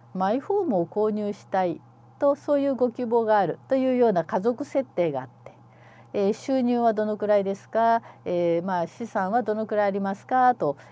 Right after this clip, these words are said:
いろいろ、えー、設定があるんですね。えー、そして、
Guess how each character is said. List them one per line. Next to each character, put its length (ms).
い 60
ろ 140
い 20
ろ、 380
え 120
ー、 20
設 200
定 200
が 100
あ 60
る 100
ん 80
で 140
す 80
ね。 240
え 120
ー、 20
そ 140
し 120
て、 300